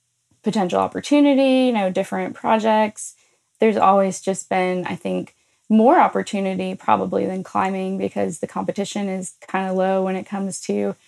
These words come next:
you know, commercial work or world record attempts, um, all of that. So I kinda had an in with that, even if I, you know, didn't necessarily consciously pursue it.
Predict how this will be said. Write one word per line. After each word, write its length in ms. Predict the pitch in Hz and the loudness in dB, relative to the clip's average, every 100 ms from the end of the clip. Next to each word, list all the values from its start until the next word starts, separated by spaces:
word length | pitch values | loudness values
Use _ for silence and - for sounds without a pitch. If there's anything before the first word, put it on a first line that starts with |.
| _ _ _ - | _ _ _ -10
you 80 | 202 | -6
know, 160 | 196 190 | -6 -4
commercial 480 | 226 247 269 262 | 0 2 4 4
work 480 | 240 240 226 226 226 - | 6 4 4 4 0 -2
or 480 | 196 185 175 175 - _ _ - | 2 4 6 4 0 _ _ 0
world 280 | 226 233 226 | 4 6 4
record 340 | 214 220 214 | 2 2 0
attempts, 800 | 208 226 214 208 202 202 - - - | 0 0 0 0 -2 -6 -8 -12 -8
um, 300 | - 98 95 | -6 -4 -4
all 180 | 95 98 | 0 0
of 80 | 95 | 0
that. 380 | 196 101 - - | 2 0 -2 -10
So 380 | - 190 185 - _ _ _ _ _ _ - | -4 -4 -4 -8 _ _ _ _ _ _ -4
I 540 | 196 190 185 190 185 180 _ - _ | 0 2 2 2 0 -4 _ -20 _
kinda 280 | - 208 226 | -6 -4 0
had 260 | 269 247 | 2 2
an 160 | 202 160 | 2 -2
in 360 | 170 185 240 220 | -2 0 2 0
with 200 | 190 - | -2 -4
that, 460 | 190 190 185 - _ _ _ - | -2 0 -2 -4 _ _ _ -4
even 300 | 196 185 190 | -2 0 -4
if 140 | - | -2
I, 360 | 190 185 185 208 | -2 -2 -4 -6
you 160 | 254 202 | -8 -6
know, 300 | 196 190 - _ - | -4 -6 -10 _ -8
didn't 280 | 202 208 202 | -6 -4 -4
necessarily 760 | 190 185 190 - 190 190 190 190 | -4 -4 -6 -4 -4 -2 -4 -6
consciously 640 | - - 180 202 - 196 | -8 -8 -6 -8 -6 -8
pursue 400 | - 185 - 196 | -6 -10 -6 -6
it. 240 | 202 - | -6 -8